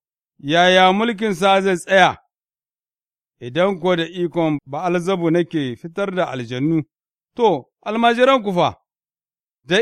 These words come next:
ikon wa suke fitarwa? Almajiranku ne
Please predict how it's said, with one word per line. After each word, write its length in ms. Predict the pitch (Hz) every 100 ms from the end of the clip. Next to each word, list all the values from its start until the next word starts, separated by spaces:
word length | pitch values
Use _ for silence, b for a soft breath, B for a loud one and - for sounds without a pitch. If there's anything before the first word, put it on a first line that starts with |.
| -
ikon 540 | 294 285 262 240 226 202
wa 180 | 196 190
suke 420 | - 185 190 170
fitarwa? 680 | 160 160 175 143 156 175 110 _ _ _ _ _ _ _ _ _ _ _ _ _
Almajiranku 920 | 147 160 180 180 170 190 240 220 208
ne 480 | 196 196 196 190 190